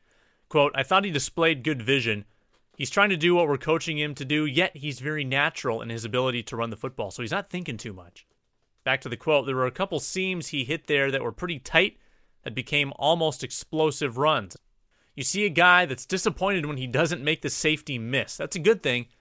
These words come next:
because one of those times when the safety does miss, that could be a touchdown." That's Shermer talking about Dalvin Cook. I went back and I looked at those three nearly explosive runs. First of all, it's ironic because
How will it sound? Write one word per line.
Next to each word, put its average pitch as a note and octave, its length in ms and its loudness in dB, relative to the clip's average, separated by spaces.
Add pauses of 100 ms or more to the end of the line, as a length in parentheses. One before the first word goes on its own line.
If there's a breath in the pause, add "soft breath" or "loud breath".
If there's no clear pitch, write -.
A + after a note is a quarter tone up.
(320)
because A#2 320 -4
one C3 160 -2
of D#3 60 2
those D3+ 160 2
times C#3+ 360 2
when B2 120 -8
the G#2 40 -8
safety D3+ 440 -4
does C#3+ 260 -2
miss, A2+ 280 -6
that A#2 260 -2
could A2+ 160 -12
be G2+ 320 -8 (480)
a A2+ 80 -20
touchdown." F2+ 640 -6 (320)
That's D3 180 -4
Shermer F3 360 0
talking D3+ 320 2
about C3 260 2
Dalvin C3+ 380 4
Cook. C3+ 300 0 (300)
I - 80 -2
went F3+ 140 0
back G3+ 200 6
and E3+ 100 0
I C#3 40 2
looked C#3+ 260 0
at B2+ 80 -4
those A#2+ 220 2
three D#3 640 -4
nearly D3+ 440 -4
explosive C#3+ 640 -2
runs. A2+ 400 0 (720)
First A3+ 280 2
of C3+ 80 2
all, A2+ 360 4 (520)
it's D3 140 -4
ironic C#3 500 4 (160)
because B2 680 0